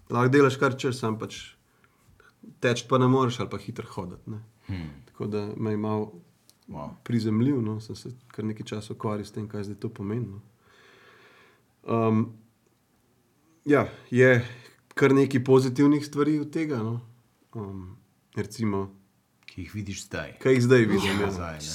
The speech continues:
Speaker 2: ne. Ja.
Speaker 1: Kaj jih zdaj vidim. Takrat je bilo to
Speaker 2: Takrat
Speaker 1: težko,
Speaker 2: ni
Speaker 1: nisi
Speaker 2: bilo
Speaker 1: vedel,
Speaker 2: enostavno.
Speaker 1: kaj vse je pred mano, no. Ampak, eh, sem hvaležen, da lahko hodim, da sem samostojen, da grem lahko na kolo. Ehm, tudi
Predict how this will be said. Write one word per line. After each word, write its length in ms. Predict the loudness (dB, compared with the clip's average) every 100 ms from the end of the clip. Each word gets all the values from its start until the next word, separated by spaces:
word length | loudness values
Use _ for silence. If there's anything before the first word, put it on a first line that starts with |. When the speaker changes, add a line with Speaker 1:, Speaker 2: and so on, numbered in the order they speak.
| -10 -10 -12
Speaker 2:
ne. 80 | -8
Ja. 160 | -8
Speaker 1:
Kaj 140 | -4 -2
jih 80 | 0
zdaj 160 | -2
vidim. 240 | -2 -8 -10
Takrat 380 | -6 -4 -4 -4
je 40 |
bilo 140 | -8
to 120 | -8 -6
Speaker 2:
Takrat 120 | -6
Speaker 1:
težko, 240 | -2 2
Speaker 2:
ni 120 | 4
Speaker 1:
nisi 160 | 2 0
Speaker 2:
bilo 100 | -2
Speaker 1:
vedel, 160 | -2 -2
Speaker 2:
enostavno. 80 |
Speaker 1:
kaj 100 | -4
vse 220 | -6 -4 -6 -6 -10
je 100 | -12
pred 200 | -8 -4
mano, 320 | -2 0 -2 -4
no. 140 | -6 -10 _ _ _ -20 _ _ _ -8
Ampak, 400 | -8 -6 -8 -4
eh, 140 | -6
sem 160 | -2 -2
hvaležen, 360 | 4 4 6 4
da 100 | 2
lahko 260 | -2 -6
hodim, 540 | -4 0 4 4 2 -4
da 180 | -4 -4
sem 240 | -6 -8
samostojen, 640 | -8 -10 -4 2 4 4
da 60 | 0
grem 140 | -2
lahko 240 | -6 -6 -8
na 100 | -8
kolo. 320 | -6 -4 -4 -6 -16 _ _ _ _ _ _ _ _
Ehm, 720 | -12 -10 -8 -8 -8 -10 -12 -16 _ _ _ _ _ _ -12
tudi 140 | -12